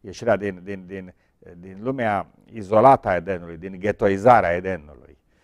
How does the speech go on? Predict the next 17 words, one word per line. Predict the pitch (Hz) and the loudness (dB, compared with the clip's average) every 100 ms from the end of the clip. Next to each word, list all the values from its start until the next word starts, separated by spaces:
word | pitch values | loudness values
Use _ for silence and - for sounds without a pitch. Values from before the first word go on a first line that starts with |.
| _ _ | _ _
Așa | - - 117 | -16 -6 -6
cum, | 117 104 | -6 -8
eh, | 101 92 92 | -6 -8 -10
să | - | -16
zic, | 90 101 - | -14 -12 -12
un, | 95 90 | -16 -14
eh, | 87 85 78 76 _ _ _ _ _ _ _ | -14 -14 -18 _ _ _ _ _ _ _ _
un | 101 | -10
tânăr | 147 160 110 | -6 -2 0
adventist | 104 95 104 90 92 - _ _ _ | -2 -4 -10 -10 -14 -14 _ _ _
sau | - 92 | -8 -6
baptist | 85 - 104 95 | -6 -8 -12 -12
sau | - | -14
pentecostal | 76 78 78 _ 78 - 95 78 _ _ _ _ _ _ | -18 -18 -20 _ -20 -8 -6 -6 _ _ _ _ _ _
care | - 80 85 78 73 73 _ _ _ | -14 -12 -10 -12 -14 _ _ _ _
învață | 90 98 98 92 | -18 -10 -10 -10
știință | - 87 80 - 80 | -12 -12 -14 -20 -20